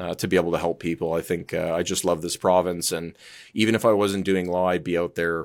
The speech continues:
you know, in some capacity trying to, uh, make people's lives better, especially during, uh, um, you know, increasingly dark times. So it's, uh, uh, people should keep hope, uh, because, because there is, there is hope that, uh, freedom and liberty will prevail.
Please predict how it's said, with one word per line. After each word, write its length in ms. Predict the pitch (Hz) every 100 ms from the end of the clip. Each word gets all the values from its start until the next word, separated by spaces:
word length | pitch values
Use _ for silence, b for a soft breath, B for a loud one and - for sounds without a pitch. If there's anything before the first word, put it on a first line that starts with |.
| -
you 140 | -
know, 80 | 85
in 80 | 85
some 220 | - 85
capacity 580 | - 82 80 80 82 82
trying 300 | - 80 80
to, 320 | - 82 82
uh, 120 | 82
make 220 | 85 87 -
people's 340 | 82 82 78
lives 300 | 80 78 76
better, 320 | - 80 80
especially 400 | 78 92 85 87
during, 320 | 78 82 82
uh, 280 | 82 80 80 -
um, 340 | 85 82 85 87
you 80 | 90
know, 140 | 87
increasingly 600 | 76 - 90 82 85 82
dark 320 | 76 73 76 -
times. 380 | 78 85 90
So 240 | - 85 82
it's, 240 | 78 -
uh, 240 | 87 85 82 B B B B
uh, 400 | 87 87 82 85 82 _
people 280 | - 104 98
should 180 | 95 87
keep 240 | 92 -
hope, 240 | 85 80 - -
uh, 400 | 80 80 80 80 - _
because, 360 | 92 95 85 -
because 340 | 92 95 92
there 160 | 87 82
is, 220 | 76 -
there 200 | 87 85
is 140 | 82
hope 240 | 87 80 -
that, 240 | 76 -
uh, 180 | 80 82
freedom 400 | - 87 82 80
and 160 | 80
liberty 340 | 78 78 76 76
will 140 | 80
prevail. 420 | - 80 76 80